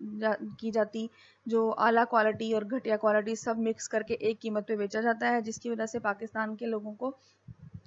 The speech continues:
लोगों पे भरोसा नहीं करते दूसरे ममालिक वाले, इसलिए यहाँ की चीज़ें ज़्यादा नहीं खरीदते। तो अगर ये दर्जाबंदी कर दी जाए तो उनको पता हो कि ये चीज़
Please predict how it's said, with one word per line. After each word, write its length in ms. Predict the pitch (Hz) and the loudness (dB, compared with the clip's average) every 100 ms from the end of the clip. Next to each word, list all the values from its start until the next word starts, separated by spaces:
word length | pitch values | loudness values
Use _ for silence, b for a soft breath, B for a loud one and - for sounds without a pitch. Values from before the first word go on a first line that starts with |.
| - | -2
लोगों 260 | 247 233 247 | 0 2 2
पे 100 | 269 | 2
भरोसा 400 | 240 233 233 269 | 2 2 2 2
नहीं 180 | 240 214 | 0 -2
करते 240 | 208 208 | -4 -4
दूसरे 240 | 202 202 | -4 -4
ममालिक 260 | 202 196 196 220 | -2 -2 0 0
वाले, 160 | 214 | -2
इसलिए 300 | 233 - 247 | -2 -4 -4
यहाँ 200 | 233 240 | -2 -4
की 100 | 214 | -6
चीज़ें 260 | 202 208 202 | -8 -6 -2
ज़्यादा 200 | 202 196 | 0 0
नहीं 160 | 196 | -4
खरीदते। 420 | - 202 196 190 190 B B - | -6 -6 -6 -6 -8 B B 0
तो 60 | 240 | 4
अगर 120 | 240 | 4
ये 100 | 262 | 4
दर्जाबंदी 600 | 226 214 247 226 220 254 | 4 4 4 4 0 2
कर 200 | 226 226 | 2 2
दी 180 | 254 226 | 2 4
जाए 300 | 220 220 240 | 4 4 2
तो 100 | 240 | -2
उनको 220 | 226 254 | -2 -4
पता 320 | - 220 269 | -4 0 4
हो 200 | 277 220 | 4 2
कि 100 | 226 | 0
ये 160 | 226 220 | 0 0
चीज़ 260 | 226 214 | -2 -8